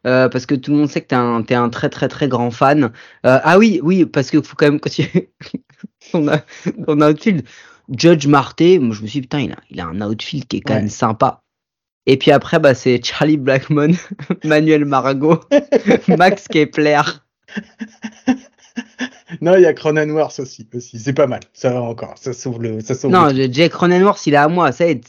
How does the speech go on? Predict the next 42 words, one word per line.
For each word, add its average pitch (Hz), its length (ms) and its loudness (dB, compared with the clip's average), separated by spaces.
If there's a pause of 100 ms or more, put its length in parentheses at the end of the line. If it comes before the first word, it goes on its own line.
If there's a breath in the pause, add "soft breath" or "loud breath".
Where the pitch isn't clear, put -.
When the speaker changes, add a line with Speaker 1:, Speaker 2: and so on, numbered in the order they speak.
Speaker 1:
t'es, 131 140 0
t'es, 131 140 -4
mais 147 240 2
qu'est-ce 220 180 -2
que 240 60 0
Speaker 2:
Ah, 285 40 2
Speaker 1:
tu 285 60 2
Speaker 2:
merde. 294 180 4
Speaker 1:
racontes ? 180 420 -2
Speaker 2:
J'étais 220 340 2
connecté 226 380 2
sur 220 140 -2
les 214 140 2
tiens, 226 180 -2
c'est 208 120 -6
pour 180 160 -8
ça, 208 140 -8
c'est 185 120 -10
ce - 80 -16
que - 160 -14
j'ai 196 120 2
regardé. 214 600 -2
<laughs> - 680 -4
Speaker 1:
Et 143 80 0
le 160 160 6
gars, 165 220 4
il 151 120 4
est... 127 120 0 (100)
Oh 156 140 4
là, 135 180 2
t'es 131 120 -4
débile. 135 360 0
Eh, 190 80 6
tu - 60 -6
sais 180 100 0
quoi ? 202 260 2 (300 loud breath)
Moi, 170 100 4
je 147 60 -4
te 170 60 2
Speaker 2:
Oui. 151 60 0
Speaker 1:
propose 190 340 -2
qu'on, 143 300 0